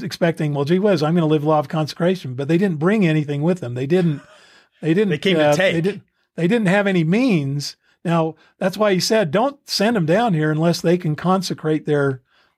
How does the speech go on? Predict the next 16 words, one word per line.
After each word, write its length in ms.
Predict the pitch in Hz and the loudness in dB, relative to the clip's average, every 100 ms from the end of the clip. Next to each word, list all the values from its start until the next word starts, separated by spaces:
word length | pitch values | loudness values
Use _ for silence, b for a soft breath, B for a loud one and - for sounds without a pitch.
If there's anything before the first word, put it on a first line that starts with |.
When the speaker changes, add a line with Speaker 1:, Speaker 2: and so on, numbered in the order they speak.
| _ - | _ -12
Speaker 1:
uh, 80 | 160 | -10
some 260 | - 165 160 | -4 0 0
sort 240 | 208 170 | 0 0
of 100 | 131 | 0
property 500 | 160 160 175 151 143 | 0 2 2 -2 0
or 160 | 135 139 | 0 2
ownership 480 | 202 175 - 143 147 | 2 0 -2 -4 -2
so 160 | 156 | -2
that 100 | 139 147 | -2 -2
we 100 | 143 | -2
can 160 | 131 | -2
have 340 | 143 147 135 160 | -2 -2 -4 -4
means 340 | 151 143 123 | -2 -2 -4
to 100 | 156 | -8
buy 400 | 131 135 131 135 269 | -2 0 0 -4 -6
land." 560 | 143 147 165 98 104 | -2 0 0 -2 -14